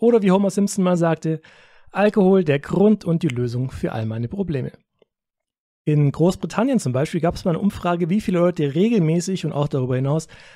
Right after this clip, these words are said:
alkoholische Getränke zu sich nehmen, bevor sie intim mit ihrem Partner werden. Es waren über achtzig Prozent.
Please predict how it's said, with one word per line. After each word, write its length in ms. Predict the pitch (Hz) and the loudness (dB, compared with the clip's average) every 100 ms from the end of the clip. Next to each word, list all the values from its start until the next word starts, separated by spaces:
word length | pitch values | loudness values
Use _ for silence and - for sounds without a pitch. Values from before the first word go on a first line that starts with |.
| _ | _
alkoholische 640 | 156 180 185 170 196 180 | -4 -2 2 4 2 0
Getränke 460 | 175 - 170 220 208 | -4 -2 0 0 0
zu 140 | 202 | 0
sich 180 | 190 190 | 0 0
nehmen, 160 | 175 175 | 0 0
bevor 340 | 160 - 175 | -2 0 0
sie 120 | 175 | 0
intim 520 | 170 147 - 202 220 208 | -4 -4 2 4 2 0
mit 160 | 156 | -4
ihrem 120 | 165 160 | -2 -4
Partner 400 | - 247 151 110 | -6 -4 -4 -2
werden. 240 | 113 113 - - _ - | -4 -6 -12 -20 _ -12
Es 180 | 131 | -4
waren 220 | - 156 208 | 0 2 2
über 220 | 180 185 | 2 0
achtzig 300 | 160 - 143 | -2 -6 -10
Prozent. 460 | 143 - 151 110 | -8 -6 -6 -6